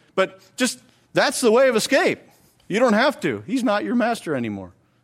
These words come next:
You don't have to tell me what to do. Paul says, "I beat my body into submission. My stomach is not in charge. Food is for my stomach. I control my body." And that's not just about food.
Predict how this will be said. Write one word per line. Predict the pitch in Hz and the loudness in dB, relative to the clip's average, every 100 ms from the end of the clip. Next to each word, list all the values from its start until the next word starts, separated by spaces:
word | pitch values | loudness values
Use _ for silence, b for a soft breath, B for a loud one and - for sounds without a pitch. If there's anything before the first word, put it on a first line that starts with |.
| - | -10
You | 254 | -4
don't | 254 | -4
have | 151 | -4
to | - | -6
tell | 139 | -4
me | 120 113 | -2 -4
what | 107 | -6
to | 123 | -4
do. | 151 | -2
Paul | 170 185 175 | 2 0 2
says, | 185 175 | 0 0
"I | 185 170 B B | 0 -2 B B
beat | 190 226 | -2 0
my | 202 196 | 2 2
body | 170 185 190 190 | 2 2 4 2
into | 175 | 2
submission. | 165 170 185 190 147 135 B 185 | 0 0 2 0 0 -4 B 0
My | 190 | 0
stomach | - - 214 208 | 2 2 2 2
is | 180 160 | 2 2
not | 170 160 | 2 4
in | 147 | 2
charge. | 143 143 139 156 143 | 0 2 2 2 -2
Food | - 214 | 0 0
is | 196 | 0
for | - 185 | -2 -2
my | 160 | 0
stomach. | 143 - 190 165 - B B | -2 0 2 0 -2 B B
I | 196 | 2
control | 202 180 160 196 190 | 2 0 0 2 2
my | 175 160 | 2 0
body." | 147 151 143 113 104 _ _ _ b b b b b b b _ 156 | 2 2 2 -2 -10 _ _ _ b b b b b b b _ -6
And | |
that's | 143 139 - | -4 -4 -2
not | 143 117 | -4 -4
just | 123 - | -8 -8
about | 113 98 | -6 -6
food. | - - 113 98 | -8 -10 -8 -10